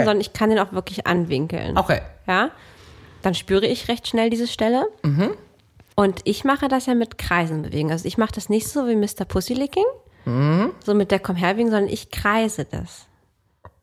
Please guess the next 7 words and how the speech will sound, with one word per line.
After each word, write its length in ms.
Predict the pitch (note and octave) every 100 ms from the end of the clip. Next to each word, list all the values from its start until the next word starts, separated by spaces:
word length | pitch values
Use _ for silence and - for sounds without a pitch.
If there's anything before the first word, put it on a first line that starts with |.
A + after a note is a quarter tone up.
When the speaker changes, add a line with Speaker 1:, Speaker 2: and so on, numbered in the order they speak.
| _
Speaker 2:
Okay. 460 | F3+ F3 D#3 D3 G3
Speaker 1:
Und 60 |
ich 120 | A3
kreise 300 | - A#3+ B3+
das 120 | B3+ B3
langsam. 680 | F3 D#3 E3 - - - F#3 _ _ _ _ _ _ _ -
Speaker 2:
Okay. 560 | C#3 C#3+ C3 B2+ G3